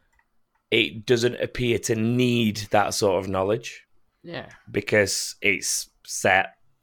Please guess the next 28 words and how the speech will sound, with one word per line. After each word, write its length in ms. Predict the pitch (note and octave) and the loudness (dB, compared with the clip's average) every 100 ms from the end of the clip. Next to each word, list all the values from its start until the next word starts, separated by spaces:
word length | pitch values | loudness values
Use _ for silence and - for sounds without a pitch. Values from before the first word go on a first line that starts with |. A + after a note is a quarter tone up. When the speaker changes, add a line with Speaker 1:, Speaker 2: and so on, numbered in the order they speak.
| _ | _
Speaker 1:
what 320 | F#2+ A2 G2+ | -14 0 0
looks 240 | G2 G2+ - | 0 -4 2
like 320 | G2+ G2 - | 2 2 -2
quite 240 | - G#2 | 0 2
a 60 | F2 | 2
lot. 260 | G2 F2+ - - | 2 -2 -6 0
Well, 260 | G2+ E2 - - - - - - - - - _ _ _ _ _ _ - | 2 2 -2 -16 -20 -20 -20 -20 -20 -20 -20 _ _ _ _ _ _ -6
people 340 | - D3 C3+ B2 | 2 4 6 6
are 140 | A#2+ | 6
making 280 | A#2+ A#2+ A2+ | 6 4 4
the 100 | A2 | 4
assumptions 520 | G#2 B2 A2 G#2 G2+ | 4 2 0 -2 -2
from 120 | G#2+ G#2 | 0 0
what 120 | F2 | 0
you 60 | G#2 | -2
can 100 | G2 | -4
see 180 | A2 | -2
in 80 | G2+ | 0
the 60 | F#2+ | 0
trailer 440 | - G#2 G2 F#2 | 2 4 4 4
that 120 | F#2+ | 2
it's 260 | E2+ F#2+ D#2+ | 2 0 -2
set 460 | - G#2 F2 - G#2 | 0 2 2 0 -10
before 920 | F#2+ - - G#2+ F#2+ G2 F#2+ F#2+ F#2 - _ _ _ _ _ _ _ _ | -12 -12 -2 2 4 4 4 4 2 -8 _ _ _ _ _ _ _ _
the 640 | - G#2+ F#2+ F#2 F2+ F2 - _ _ _ _ _ _ _ _ _ _ _ | -20 -2 2 4 2 0 -4 _ _ _ _ _ _ _ _ _ _ _
Harry 380 | - - F#2+ F2+ | -10 -2 0 0
Potter 520 | - G2 - F#2 E2+ | 0 0 0 -2 0
era 400 | - F2+ F2 F2 | 0 0 2 2